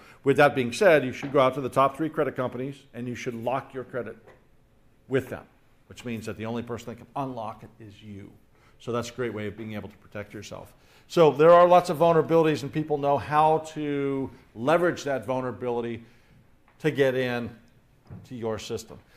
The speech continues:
Some of the security standards organizations that we have out there, C I S is the Center for Internet Security. We've got the I triple E, which is the Institute of Electrical and Electronics Engineering, I E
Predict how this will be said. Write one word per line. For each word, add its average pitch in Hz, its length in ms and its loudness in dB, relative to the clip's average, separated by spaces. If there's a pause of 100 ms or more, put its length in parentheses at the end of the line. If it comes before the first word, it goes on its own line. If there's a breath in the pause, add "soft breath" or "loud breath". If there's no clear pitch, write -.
(120)
Some 220 200 2
of 214 60 2
the 196 100 4
security 208 480 0
standards 185 520 0
organizations 180 680 4
that 165 100 4
we 151 100 -2
have 156 180 4
out 160 200 8
there, 170 160 0
C 165 360 -4
I 151 180 6
S 151 500 2
is 127 180 -10
the 135 80 -12
Center 147 300 -2
for - 160 -14
Internet 143 340 -2
Security. 156 520 -4 (260 loud breath)
We've 123 80 -2
got 143 120 4
the 135 140 0
I 147 140 6
triple 151 360 -4
E, 160 140 4
which 156 140 0
is 135 80 -10
the 135 140 -4
Institute 147 460 -6
of 117 80 -8
Electrical 143 580 -6
and 127 160 -10
Electronics 131 640 -4
Engineering, 135 580 -6 (460 loud breath)
I 151 160 -6
E 139 320 -12